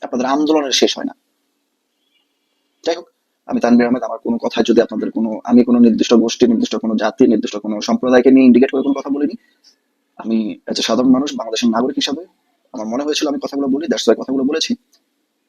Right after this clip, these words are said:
আপনাদের যদি কারো ভুল ত্রুটি, আমার যদি কোনো ভুল ত্রুটি হয়ে থাকে ক্ষমা করে দিবেন,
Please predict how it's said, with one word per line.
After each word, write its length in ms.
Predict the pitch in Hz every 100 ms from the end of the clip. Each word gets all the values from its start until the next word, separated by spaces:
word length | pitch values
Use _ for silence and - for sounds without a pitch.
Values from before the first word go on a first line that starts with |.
| _ _ -
আপনাদের 240 | - 110
যদি 140 | 110 110
কারো 160 | 110
ভুল 200 | 110 120
ত্রুটি, 220 | 120 123 -
আমার 200 | 117 123
যদি 140 | 131
কোনো 140 | 127 135
ভুল 140 | 131
ত্রুটি 180 | 123 131 135
হয়ে 100 | 135
থাকে 180 | 139
ক্ষমা 180 | - 131
করে 160 | 139 139
দিবেন, 220 | 143 147